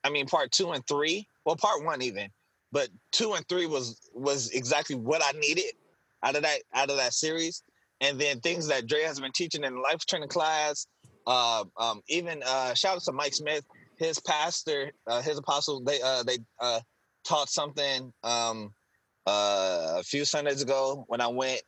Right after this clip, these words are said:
um, and then Miles Monroe, of course, and just a few other people. But, like, I feel like God has been little by little this year really just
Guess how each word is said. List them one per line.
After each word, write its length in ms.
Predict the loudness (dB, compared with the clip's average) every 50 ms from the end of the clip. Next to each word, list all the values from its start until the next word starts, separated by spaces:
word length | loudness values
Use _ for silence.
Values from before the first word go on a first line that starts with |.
| _ _ -20 -20 -20 -20 _ _ 0
um, 600 | 2 2 2 2 2 2 0 0 -2 -6 -10 -14 _ _ _ _ _ _ _ _ _ _ _ _ _ _ _ _ _ _ _ _ _ -4
and 220 | -4 -2 0 2
then 580 | 2 2 2 2 0 -2 -2 -4 -6 -8 -10 -12 -16 _ _ _ _ -4
Miles 300 | 0 2 2 2 2 0
Monroe, 380 | -2 -2 0 2 2 2 0 -2 -4
of 100 | -8 -8
course, 460 | -4 -2 -2 0 -2 -2 -4 -8 -12 _ _ _ _ _ _ _ _ _ -4
and 340 | -2 -2 -2 -2 -4 -4 -4
just 160 | -2 -2 -2
a 40 | -2
few 160 | -2 0 0
other 140 | 0 -2 -4
people. 300 | -4 -6 -4 -4 -4 -2
But, 220 | 0 0 2 0 0 -2 -2
like, 280 | 0 2 2 0 -2 -6 _ _ _ -20 _ _ _ _ _ _ -2
I 80 | 0
feel 160 | 2 2 2
like 140 | 2 2 2
God 260 | 2 4 4 2 2
has 260 | 2 0 0 0 -4 -6
been 320 | -6 -4 -4 -6 -8 -10 _ _ _ _ _ _ _ -4
little 260 | -2 -2 0 0 0
by 140 | 0 0 0
little 340 | 0 -2 -2 -2 -2 -2
this 240 | -2 -2 -2 -2 -2
year 160 | -2 -2 -2
really 260 | -2 -2 -4 -4 -4 -4
just 420 | -2 -2 -2 -2 -2 -4 -6